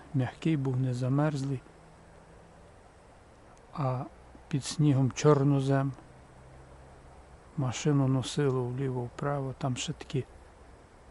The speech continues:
перепади, нахил, це полем треба було мені їхати. Ну, але ж, думаю, нічого,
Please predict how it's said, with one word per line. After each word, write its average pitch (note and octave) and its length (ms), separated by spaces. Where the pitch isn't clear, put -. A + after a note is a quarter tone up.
перепади, B2+ 680
нахил, C3 600
це - 200
полем C#3 340
треба B2 240
було B2+ 280
мені B2+ 260
їхати. - 360
Ну, C#3 300
але C3+ 260
ж, - 180
думаю, C#3 340
нічого, C3 360